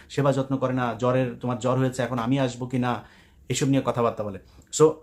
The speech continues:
আসিফ নজরুলদের ব্যক্তিগত জীবন এগুলো কেন আসে, এটা হচ্ছে প্রশ্ন। অনেকেই প্রশ্ন করতে পারেন যে আসিফ নজরুলের বিরুদ্ধে কেন, আহ, ই করলাম, এগুলো জানা দরকার।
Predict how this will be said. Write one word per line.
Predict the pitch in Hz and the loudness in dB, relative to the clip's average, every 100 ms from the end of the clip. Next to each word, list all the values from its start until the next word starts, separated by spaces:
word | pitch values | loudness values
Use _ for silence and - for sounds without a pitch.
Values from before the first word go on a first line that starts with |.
| _ | _
আসিফ | 135 185 | -4 -2
নজরুলদের | 180 170 180 202 202 - - | -2 -2 -2 -2 -2 -6 -2
ব্যক্তিগত | 135 151 165 151 160 | -2 -2 -6 -6 -6
জীবন | 139 156 | -4 -2
এগুলো | 156 151 160 | -2 -4 -4
কেন | 143 185 | -2 0
আসে, | 180 226 233 - _ _ | 0 -2 -4 -8 _ _
এটা | 160 | -4
হচ্ছে | 165 135 | -2 -2
প্রশ্ন। | 127 135 | -2 0
অনেকেই | 151 160 | 0 0
প্রশ্ন | 160 151 | -4 -2
করতে | 156 151 | -2 -2
পারেন | 143 143 | 0 0
যে | 135 | 2
আসিফ | 123 160 | 0 -2
নজরুলের | 151 151 147 127 | -2 -2 0 0
বিরুদ্ধে | 127 123 127 | -2 -2 -2
কেন, | 131 127 | 0 0
আহ, | 120 - - - 117 139 147 | -4 -12 -20 -6 -2 0 0
ই | |
করলাম, | 143 135 127 123 | 0 2 2 0
এগুলো | 143 170 156 131 | -2 -2 -4 2
জানা | 143 151 | 4 4
দরকার। | 120 - | 2 -4